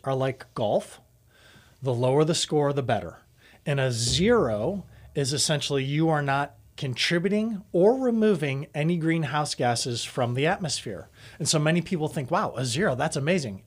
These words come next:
And it is amazing. However, when you think about a landfill, you're gonna get to about a plus forty-five.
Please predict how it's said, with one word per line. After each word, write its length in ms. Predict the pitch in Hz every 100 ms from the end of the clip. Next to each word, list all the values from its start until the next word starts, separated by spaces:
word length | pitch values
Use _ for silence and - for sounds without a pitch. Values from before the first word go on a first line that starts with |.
| -
And 140 | 151
it 100 | 143
is 160 | 165 160
amazing. 480 | 156 120 110 92 87 - - - -
However, 540 | 127 135 160 120 98 - - -
when 180 | - 151
you 80 | 160
think 220 | 160 170
about 200 | 147 127
a 60 | 113
landfill, 720 | 135 175 202 - 123 101 107 - - - -
you're 160 | 151
gonna 180 | 175 190
get 220 | 160 156 156
to 100 | 165
about 240 | 135 143
a 60 | 135
plus 440 | - - 156 -
forty-five. 1040 | - 147 131 127 - 120 113 98 85 -